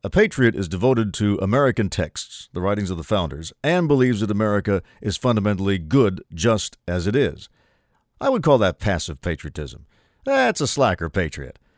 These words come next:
That's the person who says he supports the troops but hates the taxes that pay them. That's the investor who builds his home here but parks his money in an offshore tax haven. That's the person who tears up at America the Beautiful but whose car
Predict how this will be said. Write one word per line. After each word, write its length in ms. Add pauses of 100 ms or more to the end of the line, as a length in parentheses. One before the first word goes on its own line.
(120)
That's 200
the 100
person 320
who 100
says 380 (100)
he 100
supports 440
the 80
troops 400
but 180
hates 220
the 80
taxes 480
that 100
pay 220
them. 200 (460)
That's 180
the 180
investor 520
who 100
builds 320
his 140
home 240
here 240
but 220 (260)
parks 260
his 160
money 260
in 80
an 80
offshore 540
tax 400
haven. 320 (220)
That's 160
the 100
person 380
who 240 (200)
tears 360
up 180
at 80
America 420
the 120
Beautiful 480 (180)
but 140
whose 180
car 460